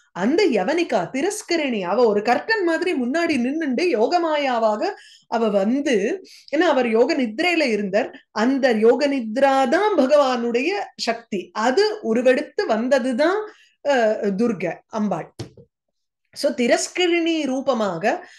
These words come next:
ஆச்சாதினி, பகவான-, பகவானை மறைக்கக்கூடிய மாயாவாக இருக்கக்கூடியது. பகவான் ஸ்வயம் புர-, பிரகாஷ ஸ்வரூபா.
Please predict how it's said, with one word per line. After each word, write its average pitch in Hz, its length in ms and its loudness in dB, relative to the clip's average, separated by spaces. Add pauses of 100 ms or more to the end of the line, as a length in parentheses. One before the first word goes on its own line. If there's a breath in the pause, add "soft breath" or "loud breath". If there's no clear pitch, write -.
(140 loud breath)
ஆச்சாதினி, 294 920 -2 (260 loud breath)
பகவான-, 294 560 2 (400)
பகவானை 277 560 2
மறைக்கக்கூடிய 339 1300 2
மாயாவாக 226 880 2
இருக்கக்கூடியது. 202 800 -4 (960 soft breath)
பகவான் 214 420 2 (100)
ஸ்வயம் 294 280 2
புர-, 247 420 2
பிரகாஷ 226 400 0 (120)
ஸ்வரூபா. 185 640 -2